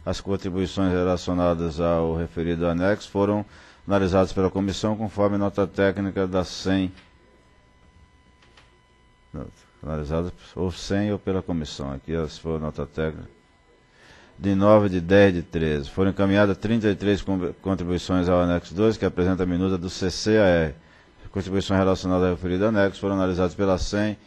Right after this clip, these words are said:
aí sim, conforme nota técnica cento e trinta e oito, de dez de dez de dois mil e treze. Como na, na época que colocamos a audiência pública, já tinha adiantado que era um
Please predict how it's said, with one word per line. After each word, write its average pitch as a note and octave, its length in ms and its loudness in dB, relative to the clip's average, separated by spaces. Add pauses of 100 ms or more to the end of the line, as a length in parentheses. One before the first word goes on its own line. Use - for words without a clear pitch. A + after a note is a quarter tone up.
(380)
aí F#2+ 180 -2
sim, F2+ 300 -4
conforme F#2 420 -2
nota F2 300 -2
técnica E2 540 -4
cento F2 320 -6
e E2+ 40 -6
trinta E2+ 320 -6
e D#2+ 60 0
oito, D#2+ 340 -4
de D2 120 -8
dez F2 340 0
de D#2 100 -6
dez E2 400 0
de D2+ 120 -4
dois D2+ 260 -4
mil D#2+ 160 -4
e C#2+ 60 -6
treze. C#2+ 340 -8 (600)
Como D3+ 440 2
na, F#2+ 320 0
na F#2+ 140 2
época G2 240 2
que D#2+ 60 -12
colocamos F#2+ 420 0
a - 20 4
audiência F2+ 380 -2
pública, G2+ 240 -2
já G2+ 60 4
tinha G2+ 180 -4
adiantado F#2 540 0
que F2+ 100 -2
era E2+ 220 2
um C2+ 160 -6